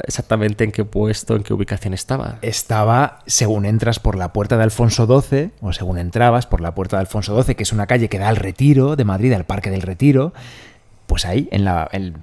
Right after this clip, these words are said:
Speaker 2: prácticamente en la primera sala que te encontrabas, ahí en esa pared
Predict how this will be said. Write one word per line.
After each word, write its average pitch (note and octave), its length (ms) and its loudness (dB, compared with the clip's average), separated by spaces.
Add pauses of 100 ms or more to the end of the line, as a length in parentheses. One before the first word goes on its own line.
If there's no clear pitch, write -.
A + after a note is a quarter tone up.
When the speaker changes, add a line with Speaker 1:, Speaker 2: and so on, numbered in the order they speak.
Speaker 2:
prácticamente B2 480 0
en C#3 40 4
la A2 100 2
primera G#2+ 280 0
sala B2+ 220 2
que B2+ 80 -2
te C3 60 4
encontrabas, C3+ 600 2
ahí C#3 220 -2
en A2 80 0
esa B2 160 -2
pared B2 240 0